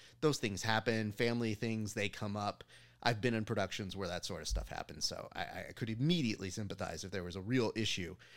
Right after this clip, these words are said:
But, um, it did make me think. I was like, "Man,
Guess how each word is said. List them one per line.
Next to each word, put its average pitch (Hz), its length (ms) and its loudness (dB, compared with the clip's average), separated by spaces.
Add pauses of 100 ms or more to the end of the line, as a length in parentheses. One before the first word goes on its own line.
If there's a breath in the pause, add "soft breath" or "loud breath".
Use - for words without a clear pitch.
(280 soft breath)
But, 98 320 -2
um, 92 380 -2 (400)
it 117 120 -6
did 139 180 6
make 117 180 4
me 107 120 -2
think. 95 320 -2
I 92 60 -4
was 92 100 -4
like, 90 180 -8
"Man, 92 360 -4